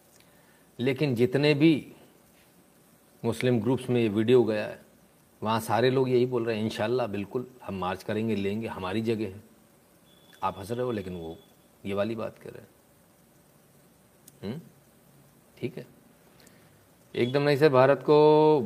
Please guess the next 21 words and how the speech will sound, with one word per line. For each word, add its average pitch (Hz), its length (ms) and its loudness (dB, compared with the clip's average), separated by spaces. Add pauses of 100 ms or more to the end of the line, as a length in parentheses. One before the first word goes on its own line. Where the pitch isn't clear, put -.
(100)
boots 135 260 0
on 139 260 0
ground 135 340 2
in 131 120 2
Afghanistan 127 400 0
नहीं 127 280 2
करना 127 280 0
चाहिए, 131 240 4
हमारे 120 340 2
लिए 127 200 4
लॉजिस्टिक 120 500 2
लाइन 123 240 4
नहीं 113 240 0
होगी, 117 240 -2
ऊपर 117 280 0
से 117 120 -2
हमारे 113 260 0
रिश्ते 113 280 -2
ख़राब 101 300 0
हो 95 120 -4
जाएगा। 92 380 -4